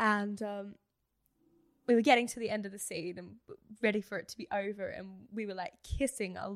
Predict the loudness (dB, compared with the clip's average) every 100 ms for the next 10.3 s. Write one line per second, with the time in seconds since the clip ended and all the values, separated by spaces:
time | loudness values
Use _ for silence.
0 | -4 0 0 0 -4 -2 -2 -4 -10 -6
1 | -4 -2 -4 -6 -6 -6 -6 -10 -12 _
2 | _ _ _ _ 6 6 6 2 -2 -4
3 | -8 -8 -14 -18 _ _ _ _ 2 4
4 | 4 0 -2 -2 -2 -4 -8 -12 _ _
5 | _ 0 4 4 2 -2 0 0 -4 -6
6 | -8 -6 -8 -8 -10 -12 -8 -8 -12 -20
7 | _ _ -8 -2 0 0 0 -4 -6 -4
8 | -4 -6 -12 -12 -10 -2 0 0 -2 -4
9 | -16 -4 -2 -4 -6 -6 -6 -4 -2 -2
10 | -4 -10 -10